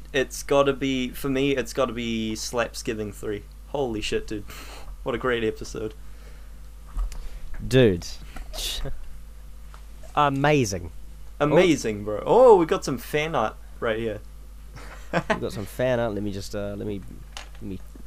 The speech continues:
Speaker 2: put it on up. But yeah, amazing. A great
Speaker 1: Amazing
Speaker 2: episode.
Speaker 1: episode, yeah.
Speaker 2: We
Speaker 1: Do
Speaker 2: wa-,
Speaker 1: you,
Speaker 2: we'll
Speaker 1: you have the three masters?
Speaker 2: try not to st-, we'll try not to spoil
Speaker 1: Yeah,
Speaker 2: it.
Speaker 1: uh, all I'll say is
Speaker 2: But
Speaker 1: just
Speaker 2: yes, you've got
Speaker 1: three
Speaker 2: three
Speaker 1: masters.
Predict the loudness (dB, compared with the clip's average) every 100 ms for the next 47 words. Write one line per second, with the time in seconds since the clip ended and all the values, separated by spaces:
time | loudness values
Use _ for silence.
0 | -14 -12 -6 -4 -2 -2 -2 -2 -6 -10
1 | -8 -2 2 2 0 -6 -8 -6 -2 0
2 | 0 -4 -8 -8 -6 0 2 2 0 -2
3 | -4 -4 -4 -4 -2 -2 0 0 0 -2
4 | -2 -6 -6 -6 -8 -14 -16 -14 -4 -2
5 | -2 -6 -6 -2 0 2 2 0 -2 0
6 | 2 0 -4 -8 -6 -6 -4 0 2 0
7 | -4 -6 0 2 2 0 -2 -10 -10 -4
8 | 0 2 2 0 -2 -2 -2 -2 -2 -4
9 | -6 -2 0 0 2 2 0 -4 -10 -12